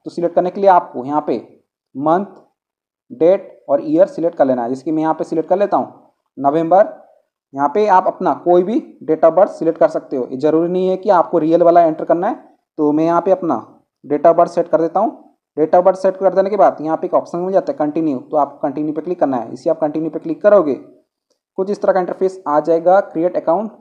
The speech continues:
स्टेप थ्री और फ़ाइव, ये हमारा थर्ड स्टेप है। तो थर्ड स्टेप होता है आपको यूजर नेम सिलेक्ट करना है, जिस भी यूजर नेम से आप Snapchat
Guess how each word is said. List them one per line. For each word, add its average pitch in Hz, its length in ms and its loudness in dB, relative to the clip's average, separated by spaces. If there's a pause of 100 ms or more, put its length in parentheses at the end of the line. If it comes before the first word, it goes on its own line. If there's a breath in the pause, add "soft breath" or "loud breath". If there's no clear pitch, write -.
स्टेप - 600 -6 (220)
थ्री 175 160 0
और 185 80 6
फ़ाइव, 135 420 0
ये 156 100 -2
हमारा 165 280 2
थर्ड 160 320 0
स्टेप 175 380 -4
है। 220 100 4 (840)
तो 160 100 -6
थर्ड 170 220 4
स्टेप 185 280 -2
होता 185 160 2
है 190 60 8
आपको 190 300 2
यूजर 160 320 -2
नेम 202 140 -2
सिलेक्ट 165 280 -4
करना 139 180 0
है, 120 80 -4
जिस 139 140 -14
भी 175 100 -6
यूजर 160 180 -2
नेम 185 160 -4
से 190 140 -4
आप - 440 -2 (360)
Snapchat 151 340 -2